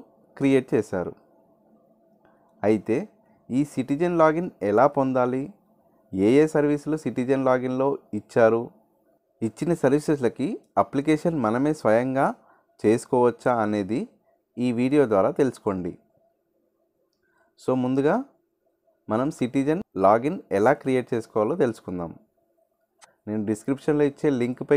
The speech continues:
క్లిక్ చేస్తే మీకు ఈ వెబ్సైట్ ఓపెన్ అవుతుంది. ఇందులో మనకి ఇక్కడ లాగిన్ అని ఉంది కదా, దానిపై క్లిక్ చేయాలి.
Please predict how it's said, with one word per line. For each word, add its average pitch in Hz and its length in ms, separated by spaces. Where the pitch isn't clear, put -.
క్లిక్ 120 240
చేస్తే 113 340
మీకు 117 220
ఈ - 100
వెబ్సైట్ 113 440
ఓపెన్ 113 260
అవుతుంది. 90 380
ఇందులో 131 220
మనకి 135 180
ఇక్కడ 139 140
లాగిన్ 131 260
అని 135 80
ఉంది 131 160
కదా, 135 160
దానిపై 113 320
క్లిక్ 135 220
చేయాలి. 85 320